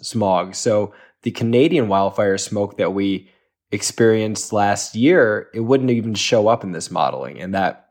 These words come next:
was very visible for all of us. So we already know how widespread this problem can be. And I think one of the starkest things in this research was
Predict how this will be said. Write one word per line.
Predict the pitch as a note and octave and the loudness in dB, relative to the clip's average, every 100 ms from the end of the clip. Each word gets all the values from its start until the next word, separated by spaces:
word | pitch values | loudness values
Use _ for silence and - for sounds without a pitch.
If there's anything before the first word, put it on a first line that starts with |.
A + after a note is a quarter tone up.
| - | -12
was | F#2+ F#2 | -8 0
very | A#2 G#2 | 2 2
visible | F#2 G#2 F#2+ F#2 | 0 -2 -2 -4
for | G2+ | -2
all | F2 F#2 | -2 -2
of | E2+ | -2
us. | D#2 - | -6 -4
So | G2+ | -4
we | G2+ A#2 | -2 2
already | B2 C3+ C3 | 4 2 0
know | G#2+ A2+ A2+ G2+ - - - | -2 2 4 2 -2 -20 -20
how | - G#2 G#2+ | -6 2 2
widespread | G2+ - F#2 G2+ G#2 G#2 F#2+ - G#2 | 2 0 0 2 2 0 -4 0 -2
this | F#2 - | -2 -6
problem | - G2 F#2 | -2 -2 -4
can | F2 G2 F#2 | -10 -10 -2
be. | A#2+ A#2 F2+ F#2 - - _ | 0 2 0 -4 -20 -20 _
And | B2 B2 | 2 2
I | |
think | A#2+ C#3 B2+ - | 4 2 -2 -8
one | A#2+ G#2 B2+ | -14 0 2
of | B2 | 2
the | G#2+ | 0
starkest | - A#2+ A2+ A2 - | 0 2 2 -2 -4
things | A2+ G#2+ | -6 -6
in | G2+ | -6
this | G2+ F#2 G2+ | -6 -6 0
research | C3 D3 G#2+ F#2+ | 0 2 0 -2
was | G2+ G#2 G2+ | -2 -2 -2